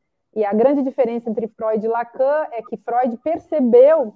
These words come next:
que a linguagem estava lá e Lacan soube enunciar essa, essa percepção, né? Então, não é que Freud não entendesse que a, que se tratava de,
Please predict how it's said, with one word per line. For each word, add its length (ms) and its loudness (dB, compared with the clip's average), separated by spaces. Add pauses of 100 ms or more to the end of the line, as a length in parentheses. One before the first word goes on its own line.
(460)
que 60 -8
a 60 -2
linguagem 560 -2
estava 360 -4
lá 360 -4 (340)
e 80 -4
Lacan 680 -2
soube 540 -2
enunciar 840 -4
essa, 680 -8
essa 200 -12
percepção, 720 -8
né? 240 -18 (100)
Então, 320 -8 (640)
não 120 -10
é 80 -12
que 100 -18
Freud 340 -6
não 140 -8
entendesse 640 -4
que 80 -12
a, 60 -12
que 260 -20
se 140 -20
tratava 440 -8
de, 400 -12